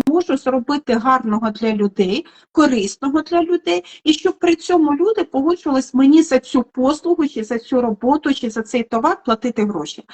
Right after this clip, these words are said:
От якщо я знаю, чим я можу бути корисна людям, і вони за це готові платити, оце супер. Оце якраз те, чим ми можемо додатково займатися. Це може бути або основний напрямок,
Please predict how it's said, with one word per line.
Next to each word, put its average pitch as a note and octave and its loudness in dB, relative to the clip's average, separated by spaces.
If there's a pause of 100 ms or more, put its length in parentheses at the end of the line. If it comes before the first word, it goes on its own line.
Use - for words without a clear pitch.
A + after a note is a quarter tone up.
(260)
От D4 0
якщо F#4 2
я G4 4
знаю, E4+ 4
чим D#4 0
я D4 2
можу D4 0
бути C4 -2
корисна C#4+ -2
людям, D#4+ -2 (340)
і C4+ 2
вони E4 6
за C#4+ -4
це C#4+ -2
готові C#4 0
платити, F4+ -4
оце D#4 0
супер. A#3 0 (260)
Оце C4 2
якраз G4 2
те, G#4+ -4
чим E4 -4
ми D#4+ 4
можемо D4 2
додатково B3+ 0
займатися. C4+ 0
Це D4 -2
може C4+ 0
бути B3 0
або C4 0
основний C#4 2
напрямок, B3 0